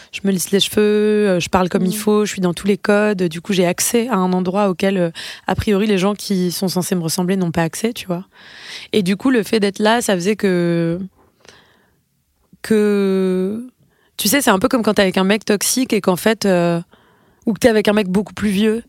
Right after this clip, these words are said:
Speaker 1: et que t'es pas déconstruite, euh, ce que j'ai été, tu vois, pas déconstruite et avec des mecs plus vieux. Et où en fait, euh, la société patriarcale est telle que dans ta, dans ta tête, tu te dis, « Mais du coup, j'ai tellement de valeur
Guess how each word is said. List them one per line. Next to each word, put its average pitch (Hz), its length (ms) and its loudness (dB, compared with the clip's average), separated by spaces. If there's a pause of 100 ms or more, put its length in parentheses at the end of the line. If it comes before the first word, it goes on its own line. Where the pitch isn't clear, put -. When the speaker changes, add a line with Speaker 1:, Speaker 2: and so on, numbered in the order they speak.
(120)
Speaker 1:
et 214 80 2
que - 60 -8
t'es 196 140 0
pas 214 380 2
déconstruite, 202 640 -2
euh, 175 380 0
ce - 120 -6
que - 140 0
j'ai 180 180 2
été, 226 220 -2
tu - 140 -12
vois, 170 160 -2
pas 185 180 -2
déconstruite 185 500 -4
et 202 60 0
avec 170 160 -2
des 165 80 -4
mecs 170 180 -4
plus - 140 -4
vieux. 190 220 0 (600)
Et 202 140 4
où 202 100 4
en 190 80 2
fait, 269 280 2
euh, 196 120 2
la 180 140 2
société 220 720 0
patriarcale 196 640 0
est 190 140 -2
telle 240 220 0
que 208 100 0
dans 185 200 0
ta, 190 140 0 (160)
dans 196 160 0
ta 180 140 0
tête, 226 180 -2
tu - 140 -8
te 175 40 -6
dis, « 190 120 -2
Mais 170 180 0
du 160 120 -6
coup, - 120 -6
j'ai 185 160 0
tellement 175 380 0
de 175 60 -2
valeur 196 320 0